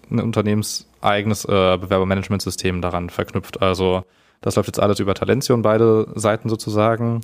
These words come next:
Und das war eben für uns sozusagen der ausschlaggebende Grund, dass wir wirklich gut, gute Auswertung haben können zu den Bewerbungen, dass unsere Recruiter einfach damit auch besser arbeiten können. Also das System ist super übersichtlich, einfach, ja, ich will nicht sagen simpel gestaltet, das ist schon sehr tiefgehend, aber es ist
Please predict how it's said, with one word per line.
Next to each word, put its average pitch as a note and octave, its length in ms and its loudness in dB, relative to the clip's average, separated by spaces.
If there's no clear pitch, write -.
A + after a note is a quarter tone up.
Und G2 500 0
das G2+ 160 2
war G2+ 80 4
eben F#2+ 100 0
für - 120 -4
uns G#2+ 180 -2
sozusagen G2+ 340 -2
der G2 120 0
ausschlaggebende G#2 560 0
Grund, G#2 200 0
dass G2+ 140 -2
wir G2 80 0
wirklich G2 360 -2
gut, - 440 -2
gute G#2 320 2
Auswertung A2+ 480 0
haben G#2+ 300 0
können A2+ 320 2
zu - 120 0
den A2 160 2
Bewerbungen, A2 720 0
dass G2 220 0
unsere G2+ 320 2
Recruiter A#2+ 340 2
einfach F#2+ 180 0
damit F#2 220 -2
auch F2+ 120 0
besser F#2+ 280 0
arbeiten G2 380 0
können. A2+ 320 2
Also G2 200 0
das F#2+ 160 0
System G2+ 360 -2
ist - 80 -4
super G2 580 2
übersichtlich, A#2 680 4
einfach, G2+ 420 0
ja, G2+ 100 2
ich F#2 80 -4
will A2+ 80 4
nicht G2+ 100 0
sagen F#2+ 220 2
simpel G#2+ 340 2
gestaltet, G2+ 500 2
das F#2+ 100 2
ist F2+ 80 -6
schon G2 240 2
sehr G2 500 2
tiefgehend, B2 680 0
aber G2+ 220 2
es G2 80 -2
ist - 220 -10